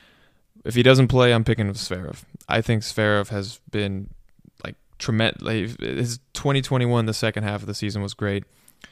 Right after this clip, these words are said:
He's had a good offseason. He's been, he looked great at the A T P Cup. He's,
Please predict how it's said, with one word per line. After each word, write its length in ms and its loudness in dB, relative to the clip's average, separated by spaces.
He's 120 -10
had 120 2
a 60 0
good 160 2
offseason. 580 0
He's 160 -6
been, 340 -4
he 100 0
looked 220 -2
great 220 2
at 80 -2
the 140 -2
A 20 -4
T 140 -8
P 180 -6
Cup. 320 -4
He's, 500 2